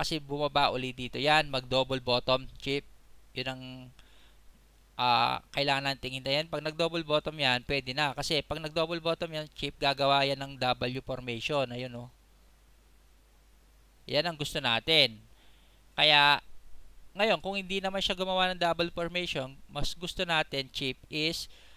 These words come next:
gumawa ng ganito yan para ma-negate yung pagka-downtrend. So, umangat, di ba? Ito, umangat, bababa. Mag-, gagawa kasi siya ng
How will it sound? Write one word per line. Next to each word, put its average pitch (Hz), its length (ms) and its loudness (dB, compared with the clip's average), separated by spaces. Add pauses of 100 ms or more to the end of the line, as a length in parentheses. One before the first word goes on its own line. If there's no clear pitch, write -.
(140)
gumawa 143 400 0
ng 143 100 -4
ganito 131 280 -2
yan 120 320 4 (180)
para 147 240 2
ma-negate 147 640 0 (180)
yung 135 240 -2
pagka-downtrend. 123 1000 0 (840)
So, 123 380 -4
umangat, 139 340 0
di 139 160 -4
ba? 127 300 4
Ito, 127 400 -2 (160)
umangat, 127 560 -2
bababa. 123 640 2 (540)
Mag-, - 320 -10
gagawa 151 500 2
kasi 160 140 -2
siya 151 180 -2
ng 147 460 0